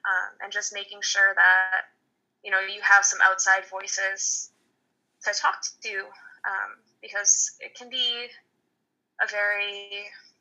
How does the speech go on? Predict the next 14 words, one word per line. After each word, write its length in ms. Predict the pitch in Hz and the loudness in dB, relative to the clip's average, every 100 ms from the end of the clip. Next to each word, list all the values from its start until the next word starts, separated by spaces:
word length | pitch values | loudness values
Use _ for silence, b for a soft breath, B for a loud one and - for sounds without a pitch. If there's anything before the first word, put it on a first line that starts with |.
| _ _ _ _ _ _ _ - | _ _ _ _ _ _ _ -20
political 640 | 214 214 185 190 247 269 277 _ | -20 -10 -8 -8 -8 -10 -12 _
field, 420 | - 285 285 285 - _ _ | -14 -8 -8 -8 -12 _ _
I 100 | - | -8
would 140 | 254 262 | -8 -10
say, 340 | - 262 269 - | -6 -4 -4 -4
and 100 | 208 | -4
that 120 | 202 | -4
includes, 960 | 202 - - _ 214 214 208 - - _ _ _ _ | -6 -16 -20 _ -20 -18 -14 -12 -12 _ _ _ _
you 80 | 214 | -8
know, 120 | 196 | -6
the 100 | 190 | -2
social 420 | - - 208 214 214 | 0 0 0 -4 -4
politics 680 | - 202 196 - 202 - | 0 0 0 -6 -8 -4
of 160 | 208 190 | -4 -6